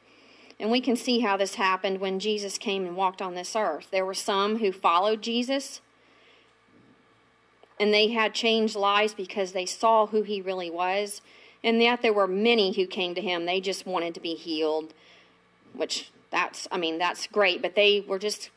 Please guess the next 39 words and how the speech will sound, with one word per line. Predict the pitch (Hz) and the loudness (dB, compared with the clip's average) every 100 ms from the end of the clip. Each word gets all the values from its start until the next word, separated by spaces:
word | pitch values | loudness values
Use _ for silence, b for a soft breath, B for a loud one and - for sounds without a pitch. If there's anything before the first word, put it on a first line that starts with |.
| - | -4
focused | - 240 214 - | 0 0 0 2
on, | 190 180 - | 4 4 0
"I | 196 | -2
just | - | 0
want | 202 190 | -2 0
to | |
be | |
healed, | 202 190 180 | 2 2 2
move | 180 180 | -2 -2
on | 175 | -2
with | 165 165 | -4 -6
my | 170 | -6
life." | 156 175 165 151 - - B B B B B | 0 2 2 -4 -10 -20 B B B B B
And | 190 | 2
there | 196 | 4
was | 196 185 | 4 4
others. | 180 214 226 | 4 4 2
We | 220 | -2
talked | 214 202 202 | 0 0 2
about | 208 185 | 0 0
the | 190 | -2
rich | 208 - | -2 0
young | 208 196 | -2 0
ruler. | 196 214 226 233 233 _ | 2 4 4 2 -2 _
He | - 233 | -2 -2
came | 233 214 | 0 -2
to | 196 | -2
Jesus | 185 196 190 202 - | 0 0 0 -4 -6
because | 190 202 185 180 | -8 -4 -4 -2
he | 180 | -4
wanted | 185 180 180 | -4 -4 -4
eternal | - 196 202 180 | -6 -6 -6 -4
life. | 170 190 92 - - - _ _ _ | -2 -2 -2 -12 -18 -20 _ _ _
And | 214 | 0
that's | 277 - | 2 2
not | 247 320 | 2 2
a | |
bad | - 240 302 226 | 2 4 4 2
thing, | 185 156 156 175 | -2 -2 -2 -6